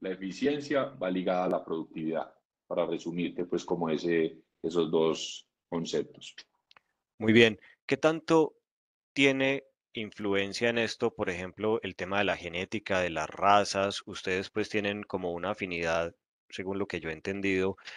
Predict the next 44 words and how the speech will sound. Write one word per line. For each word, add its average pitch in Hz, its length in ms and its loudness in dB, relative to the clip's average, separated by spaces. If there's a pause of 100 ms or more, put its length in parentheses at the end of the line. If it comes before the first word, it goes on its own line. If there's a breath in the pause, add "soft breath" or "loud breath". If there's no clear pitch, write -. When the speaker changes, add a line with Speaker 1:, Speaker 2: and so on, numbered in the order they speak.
Speaker 2:
particular 85 720 0
por 92 160 0
el 85 120 -2
tema 90 420 0 (320 loud breath)
del 80 800 -4
blanco 87 420 2
orejinegro, 92 800 2
¿cierto? 98 440 2
Pero 92 380 2 (240 loud breath)
contanos 95 420 -2
un 107 100 -4
poquito 107 500 0
cómo, 107 400 2
cómo 107 240 -2
es 98 80 -2
el 101 120 -4
tema 104 360 2
y 98 40 -4
cómo 101 300 0
ven 101 160 0
ustedes 101 380 0
el 87 120 -6
tema 87 220 -4
ahí, 98 140 0
pues, 98 340 -2
de 98 100 -2
las 85 160 0
razas 85 300 -2
y 98 60 -2
de 87 80 0
la 78 120 0
genética. 82 560 0 (300 loud breath)
Y 95 140 -2
ya, 87 260 6 (160)
pues, - 240 0 (100)
termino 104 380 4
con 90 160 0
esta 87 200 0
pregunta 92 380 -2
para 90 240 4
que - 120 -4
de 85 80 -2
pronto 85 280 -6
enseguida, 90 600 2